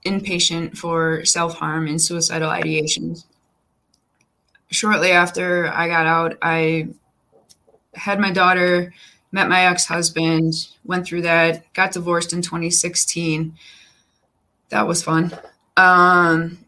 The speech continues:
left with my three kids, and we were Cat two homeless, which is when you're, there's three categories of homelessness. There's currently without a home, there is couch to couch and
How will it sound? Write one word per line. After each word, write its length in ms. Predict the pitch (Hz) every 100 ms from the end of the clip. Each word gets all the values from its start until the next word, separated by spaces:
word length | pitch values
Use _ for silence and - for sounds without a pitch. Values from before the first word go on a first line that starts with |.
| _ -
left 340 | 190 214 214
with 160 | 214 214
my 160 | 196
three 240 | 190 196 190
kids, 400 | 202 185 180 175
and 160 | 175
we 120 | 180
were 460 | 180 175 175 170 - _ _ -
Cat 320 | - 208 -
two 240 | - 208 208
homeless, 480 | 190 190 196 190
which 180 | 185 175
is 200 | 175 170
when 120 | 180
you're, 460 | 175 175 170 160 -
there's 200 | 180 180
three 180 | 208 202
categories 480 | 190 180 175 175 165
of 100 | 165
homelessness. 580 | 170 170 165 175 175
There's 560 | - 160 170 170 165 - - - _ _ _
currently 800 | 208 202 - 190 180 180 175 175 _ _ -
without 340 | 180 113 175
a 80 | 175
home, 480 | 175 170 170 170 156
there 300 | 170 170 170
is 680 | - 165 165 160 160 - - _ _ _
couch 280 | 202 196 -
to 80 |
couch 320 | - 180 185 -
and 180 | 180